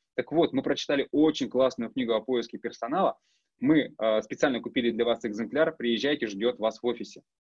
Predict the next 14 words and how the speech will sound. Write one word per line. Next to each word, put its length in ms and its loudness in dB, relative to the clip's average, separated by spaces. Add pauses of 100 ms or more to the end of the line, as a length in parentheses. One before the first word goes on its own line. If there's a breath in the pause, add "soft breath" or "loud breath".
(100)
Люди 180 -6
приезжали 500 -4
за 120 -4
этими 240 -6
книжками. 420 -6
Они 100 -2
мне 120 -4
показывали 440 -2
свою 220 -4
кладовку, 400 -2
где 140 -4
вот 100 -6
прямо 200 -6
стопочка, 640 -2